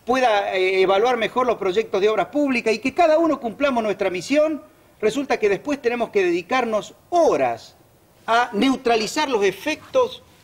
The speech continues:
eh, realmente de estas mafias que se valen de los medios, de los periodistas,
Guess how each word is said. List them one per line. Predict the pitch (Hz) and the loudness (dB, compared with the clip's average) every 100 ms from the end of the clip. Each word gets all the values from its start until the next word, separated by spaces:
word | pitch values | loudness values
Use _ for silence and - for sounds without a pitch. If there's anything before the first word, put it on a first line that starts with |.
| _ _ _ - | _ _ _ 0
eh, | 190 185 185 | 2 2 -2
realmente | - 185 247 226 233 - 220 214 - - - | -2 2 2 0 -4 2 2 2 -4 -20 -4
de | 151 180 - 233 | 0 0 0 -2
estas | 226 220 190 165 - | 0 0 0 -2 -10
mafias | 165 165 302 - 180 156 147 | -4 0 0 -2 -4 -2 -2
que | 175 | -4
se | 160 165 | -2 -2
valen | 151 269 269 202 160 | 2 2 4 2 0
de | 151 | 0
los | 127 | 0
medios, | 190 254 220 165 151 | -2 0 2 2 2
de | |
los | 151 | 0
periodistas, | - 165 156 202 240 - 165 | -2 -2 2 0 0 -2 -2